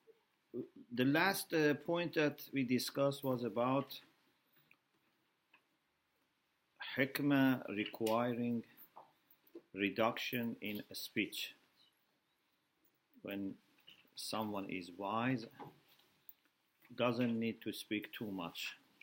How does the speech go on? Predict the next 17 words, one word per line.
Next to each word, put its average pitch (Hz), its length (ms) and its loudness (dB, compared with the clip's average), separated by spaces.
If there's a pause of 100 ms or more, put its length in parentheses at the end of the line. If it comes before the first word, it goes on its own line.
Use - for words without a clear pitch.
(4000)
He 107 220 -2
can 98 380 -4 (280)
or 92 140 -8
she - 240 -6
can 98 320 -6
choose 127 480 -4 (1500)
when 120 240 6
to 143 140 2
speak. - 420 -4 (1080)
Many 151 180 -2
times 139 360 4
you 123 60 0
don't 123 180 4
need 131 160 4
to 101 100 -6
speak. - 340 -8 (3250)
And 110 200 -4